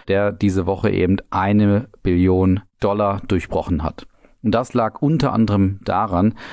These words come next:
dass Tesla diese Woche eben einen neuen Großauftrag vom Autovermieter Hertz bekommen hatte. Da komme ich später auch nochmal dazu. Und das eben ein enormer Kurstreiber war für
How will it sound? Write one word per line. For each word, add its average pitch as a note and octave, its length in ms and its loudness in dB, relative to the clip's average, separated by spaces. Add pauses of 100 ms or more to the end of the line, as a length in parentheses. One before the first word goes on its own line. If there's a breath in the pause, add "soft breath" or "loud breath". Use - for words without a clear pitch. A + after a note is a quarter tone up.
dass - 160 -2
Tesla A2 340 0
diese G2 300 0
Woche G#2 180 -2
eben G2 380 2
einen F#2+ 320 0
neuen G#2 240 2
Großauftrag G#2 840 -4
vom G#2 240 -4
Autovermieter G#2+ 880 0
Hertz F#2+ 460 -4 (320 loud breath)
bekommen F#2 480 -2
hatte. G#2 340 -2 (200 loud breath)
Da - 80 -2
komme F#2+ 220 0
ich - 40 0
später G2 280 -4
auch F#2+ 100 -4
nochmal F2 280 0
dazu. F#2+ 380 0 (300 loud breath)
Und F#2 180 0
das F#2+ 220 -4
eben F#2 340 0
ein F#2 160 -2
enormer F#2 380 2
Kurstreiber F#2+ 680 -2
war E2+ 220 -2
für A2 460 0